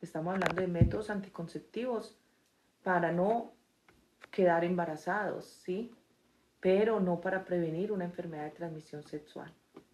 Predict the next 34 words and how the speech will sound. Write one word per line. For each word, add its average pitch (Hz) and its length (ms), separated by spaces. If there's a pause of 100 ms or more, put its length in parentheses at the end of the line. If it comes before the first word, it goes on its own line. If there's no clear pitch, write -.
(360)
Sí, 202 80
el 180 160
único 240 320
método 214 420
aquí 190 440 (280)
del - 180
que 190 120
pudiéramos 185 640
hablar 165 460 (240)
que - 120
previene 175 360
una 214 120
enfermedad 175 400
de 190 40
transmisión, 190 680 (360)
que 185 100
también 170 300
tenemos 214 460
ya 190 160
que 202 120
son 202 180
los 202 80
métodos, 202 600
eh, 160 340
de 160 120
barrera, 185 480 (680)
es 175 180
el 180 160
condón 156 380
femenino 180 560
y 233 40
el 196 120
condón 156 320
masculino, 147 560